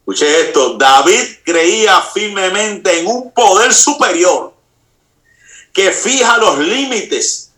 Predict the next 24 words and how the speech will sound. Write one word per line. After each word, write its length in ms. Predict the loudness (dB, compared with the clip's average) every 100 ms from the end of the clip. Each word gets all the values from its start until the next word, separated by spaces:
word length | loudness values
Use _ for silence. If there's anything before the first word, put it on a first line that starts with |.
| _ -20 -8
de 180 | 0 4
la 160 | 4 4
morada 840 | 2 2 4 2 2 2 0 -2
y 140 | -4 -4
posesión 800 | -2 -2 0 -2 0 2 2 2
de 100 | 0
los 220 | 0 0 -2
hombres. 680 | -2 -2 -4 -4 -8 -10 _ _ _ _ _ _ _ _
David 340 | -2 0 0 0
se 180 | 2 2
sentía 540 | 0 -2 0 2 2
satisfecho 1200 | 2 0 0 -4 -6 -2 -2 0 0 0 0 -6 _ _ _ -20 -20 -4
con 280 | 2 2
lo 180 | 2 0
que 180 | 0 0
Dios 540 | 0 2 2 0 -4 -2
había 640 | 0 0 -2 -2 0 0
predestinado 1200 | -2 -4 -4 -6 -8 -6 0 0 2 0 0 -2
para 380 | -2 0 0 -2
él. 180 | -6 -10 _ _ _ _
Sea 540 | -8 -2 0 4 4
lo 240 | 4 2 2
que 160 | 0 2
sea 580 | 2 2 2 -2 -6